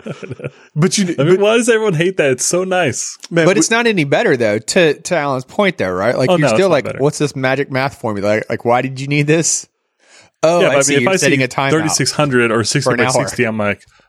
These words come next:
Speaker 1: "Oh, okay."
Speaker 2: Yeah, but in fairness, this whole, uh,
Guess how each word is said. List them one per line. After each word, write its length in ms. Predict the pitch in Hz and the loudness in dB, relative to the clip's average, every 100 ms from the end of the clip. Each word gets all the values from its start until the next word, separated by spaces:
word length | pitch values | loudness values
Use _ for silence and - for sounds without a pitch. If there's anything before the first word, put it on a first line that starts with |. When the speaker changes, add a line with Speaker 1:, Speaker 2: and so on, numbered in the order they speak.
| _ 170 | _ 0
Speaker 1:
"Oh, 220 | 160 123 | 2 0
okay." 280 | 127 104 - _ _ - - - | -2 -4 -4 _ _ -20 -12 -2
Speaker 2:
Yeah, 160 | 160 | 0
but 500 | 156 127 208 160 - - | 0 -2 0 0 -4 -4
in 140 | 160 | -4
fairness, 640 | 127 202 208 160 107 - - - | -2 0 2 2 -2 -6 -12 -4
this 220 | 143 135 | -2 0
whole, 500 | 160 180 190 180 - _ _ _ _ | 2 4 4 2 -2 _ _ _ _
uh, 460 | 123 120 113 113 | 0 2 4 2